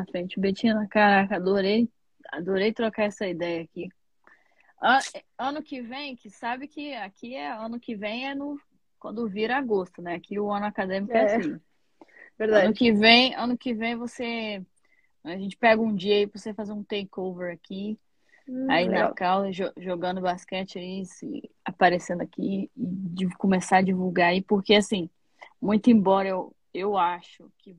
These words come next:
Speaker 1: você foi muito determinada,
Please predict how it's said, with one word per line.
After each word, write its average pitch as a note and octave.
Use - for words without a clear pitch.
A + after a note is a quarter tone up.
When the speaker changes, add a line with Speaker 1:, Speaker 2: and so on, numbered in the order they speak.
Speaker 1:
você F3+
foi F3
muito F#3+
determinada, F#3